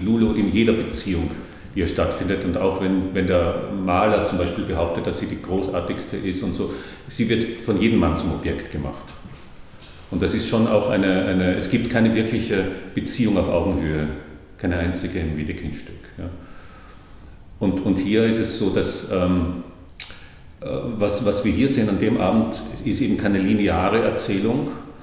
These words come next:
sondern es sind, äh, Erinnerungsfragmente. Also es ist, wie wenn man am, am, am Schluss eines Lebens oder vielleicht auch am Schluss eines Tages, wenn man sich schlafen legt, äh, sich erinnert an Dinge,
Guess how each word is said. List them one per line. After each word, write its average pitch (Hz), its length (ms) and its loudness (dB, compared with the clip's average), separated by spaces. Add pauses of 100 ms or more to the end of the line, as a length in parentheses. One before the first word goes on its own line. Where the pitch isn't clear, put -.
(320)
sondern 107 320 -2
es 104 160 -2
sind, 107 420 0
äh, 95 760 0
Erinnerungsfragmente. 101 1300 2 (800)
Also 101 220 2
es - 160 2
ist, - 300 -2
wie 110 160 2
wenn 107 160 2
man 104 100 2
am, 104 220 0
am, 107 160 -2
am 98 100 0
Schluss 113 460 -4
eines - 720 -6 (180)
Lebens 110 500 0
oder 107 160 -2
vielleicht 95 320 -2
auch 98 80 -2
am 98 100 0
Schluss 117 280 -4
eines 104 260 -2
Tages, 95 380 -2
wenn 101 100 -2
man 98 80 -2
sich - 180 -8
schlafen 95 400 -4
legt, - 280 -6 (560)
äh, 95 340 2
sich 113 220 -2
erinnert 113 340 4
an 98 220 2
Dinge, 110 380 4